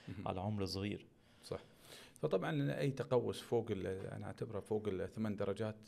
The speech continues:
Speaker 1: آه، أفضل تسوي له عملية.
Speaker 2: مم.
Speaker 1: آه،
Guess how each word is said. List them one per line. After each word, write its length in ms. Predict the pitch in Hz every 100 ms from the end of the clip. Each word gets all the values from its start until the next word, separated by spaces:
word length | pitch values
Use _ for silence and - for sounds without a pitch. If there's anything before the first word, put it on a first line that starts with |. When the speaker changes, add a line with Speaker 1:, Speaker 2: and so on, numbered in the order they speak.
| 98
Speaker 1:
آه، 800 | 90 90 92 - 101 92 -
أفضل 280 | 107 - 95
تسوي 220 | 90 85
له 80 | 85
عملية. 460 | 92 92 - - - - - - -
Speaker 2:
مم. 200 | 101 90
Speaker 1:
آه، 720 | 104 107 107 104 98 98 -